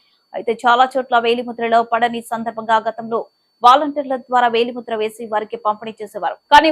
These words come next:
వాలంటీర్ వ్యవస్థను తీసివేయడంతో వార్డులలో వేలిముద్రలు పడక అవస్థలు పడుతున్నారు.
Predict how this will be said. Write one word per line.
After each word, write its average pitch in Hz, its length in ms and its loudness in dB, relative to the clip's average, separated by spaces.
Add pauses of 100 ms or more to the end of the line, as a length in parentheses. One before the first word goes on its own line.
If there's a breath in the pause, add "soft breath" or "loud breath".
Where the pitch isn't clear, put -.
వాలంటీర్ 320 460 4
వ్యవస్థను 285 500 0
తీసివేయడంతో 262 680 -2 (240)
వార్డులలో 254 440 2 (580)
వేలిముద్రలు 285 640 4 (120)
పడక 262 240 -2 (300)
అవస్థలు 277 380 -2
పడుతున్నారు. - 420 -14